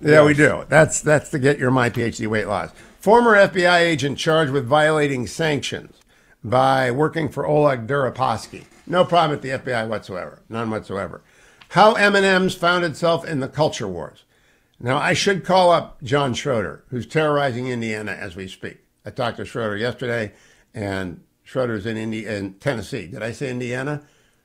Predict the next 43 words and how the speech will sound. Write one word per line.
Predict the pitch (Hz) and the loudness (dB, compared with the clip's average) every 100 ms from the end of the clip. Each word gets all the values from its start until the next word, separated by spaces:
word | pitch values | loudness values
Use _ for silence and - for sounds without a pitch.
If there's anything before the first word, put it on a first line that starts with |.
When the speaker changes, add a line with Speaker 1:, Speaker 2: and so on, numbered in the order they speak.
| _ | _
Speaker 1:
Uh, | - 101 98 | -6 -2 -2
do | 92 | -2
they | 104 120 | -4 -4
have | 113 | -4
the | 110 | -6
same | 123 120 | -8 -6
number | 120 117 | -6 -6
of | 104 | -8
syllables? | - 131 127 135 127 - | -6 -4 -4 -4 -8 -8
Indiana, | 127 123 120 117 135 156 131 117 107 107 117 123 - _ _ | -6 -4 -4 -6 -8 -8 -6 -6 -4 -4 -6 -8 -14 _ _
Tennessee. | - 117 110 110 104 95 - 104 | -6 -2 -2 -2 -4 -8 -10 -8
Now, | 107 | -10
Tennessee | - 175 160 175 | -6 -6 -4 -2
has | 151 120 | -2 -4
three | - 170 | -6 -8
syllables, | 165 180 151 123 110 110 - _ _ _ - _ | -6 -4 -2 -2 -4 -6 -10 _ _ _ -20 _
and | 107 107 104 95 | -6 -4 -4 -2
John | 165 170 151 | 0 2 0
was | 123 | -2
born | 87 123 123 | -4 -4 -2
in | 110 98 | -4 -6
Indiana, | 95 92 90 92 | -6 -8 -8 -10
which | 95 | -10
is | 95 | -8
why | 107 104 | -6 -6
he | 110 | -6
went | 107 117 | -8 -6
to | 113 | -6
that | 104 87 _ _ _ _ _ 139 | -6 -8 _ _ _ _ _ -14
community | 143 135 113 | -8 -4 -4
college | 98 113 113 90 | -6 -4 -4 -6
called | 101 90 | -6 -6
Butler, | 80 110 120 131 - _ _ _ _ - | -6 -6 -4 -6 -8 _ _ _ _ -8
the | 120 | -2
one | 135 123 | 0 0
where | 120 | -2
they | 110 | -4
teach | 98 127 | -4 -6
you | 120 | -4
how | 113 | -4
to | 107 | -4
hit | 98 110 - _ | -6 -6 -8 _
points, | 127 113 113 - | -8 -8 -10 -20